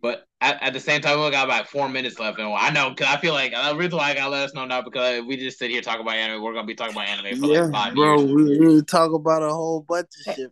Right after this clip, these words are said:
Speaker 2: for
Speaker 1: we'll, we'll
Speaker 2: five
Speaker 1: chop it
Speaker 2: years.
Speaker 1: up. Just whenever you're in town, just let me know and hit me up. We can chill if I'm not working or whatever.
Speaker 2: Uh,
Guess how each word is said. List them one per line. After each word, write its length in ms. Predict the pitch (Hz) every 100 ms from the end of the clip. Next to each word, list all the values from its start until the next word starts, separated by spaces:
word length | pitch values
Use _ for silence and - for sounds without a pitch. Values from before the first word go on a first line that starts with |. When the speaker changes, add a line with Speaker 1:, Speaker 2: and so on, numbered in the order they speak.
| _
Speaker 2:
for 80 | -
Speaker 1:
we'll, 160 | 226
we'll 180 | 247 330
Speaker 2:
five 40 |
Speaker 1:
chop 220 | 381 392 277
it 80 |
Speaker 2:
years. 200 | 277 269
Speaker 1:
up. 60 | 240
Just 300 | 196 226 220
whenever 320 | 202 226 254
you're 180 | 262 240
in 100 | 233
town, 280 | 214 240 240
just 160 | 208 202
let 160 | 214
me 80 | 214
know 200 | 202 208
and 100 | 180
hit 80 | 180
me 80 | 185
up. 80 | 185
We 140 | 170
can 100 | 165 147
chill 280 | 196 180
if 80 | 123
I'm 120 | 139 135
not 200 | 139 120
working 400 | 135 139 147 143
or 100 | -
whatever. 420 | 135 143 143 139 _
Speaker 2:
Uh, 120 | -